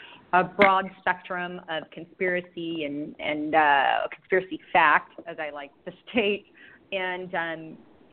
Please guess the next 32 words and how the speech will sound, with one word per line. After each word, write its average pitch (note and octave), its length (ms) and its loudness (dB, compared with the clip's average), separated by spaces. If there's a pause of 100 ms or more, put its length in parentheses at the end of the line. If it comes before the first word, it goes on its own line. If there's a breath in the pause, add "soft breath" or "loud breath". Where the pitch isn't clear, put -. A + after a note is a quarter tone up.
(120)
also F3+ 640 2
B-, F#3 240 0
Bible F#3 320 2
prophecy E3 840 -8
and D#3 200 -10
current D#3 280 -8
events. C3+ 340 -8 (640 loud breath)
Uh, F3+ 220 8 (100)
as G3+ 80 2 (120)
far A#3+ 160 2
as, A#3+ 180 0 (160)
you A3 80 -8
know, G3+ 100 -6
my F3+ 160 -4
testimony F#3 640 -6
and F3+ 80 -8
how F#3 140 -2
I F3 80 0
came F#3+ 160 -10
to F#3 80 0
know E3 160 0
the F3+ 80 0
Lord, F#3 380 2 (120)
well, F3+ 240 2
I F#3+ 120 0
grew A#3+ 360 -2
up - 160 4 (160)
in F#3 80 -2
a F3+ 60 2
Christian - 500 -4
home. G3+ 460 -2 (400 loud breath)
My F#3+ 120 4